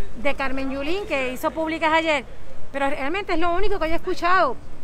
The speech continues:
Yo no escucho a la oposición y cuando hablo de la oposición me hablo de todos los partidos, ¿sabes? Como que,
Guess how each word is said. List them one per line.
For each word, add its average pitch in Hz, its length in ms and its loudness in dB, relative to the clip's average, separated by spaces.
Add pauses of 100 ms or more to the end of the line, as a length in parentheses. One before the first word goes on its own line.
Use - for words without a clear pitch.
(140)
Yo 269 140 2
no 359 80 4
escucho 359 360 0
a 370 60 0
la 339 80 2
oposición 269 640 -2
y 381 60 -8
cuando 254 220 -4
hablo 247 100 -4
de 302 60 -2
la - 40 -8
oposición 339 280 -4
me 370 80 -2
hablo 339 180 -2
de 320 80 -2
todos 294 180 -2
los 381 100 -2
partidos, 320 480 -2
¿sabes? 247 220 -4
Como 349 240 -4
que, 262 160 -2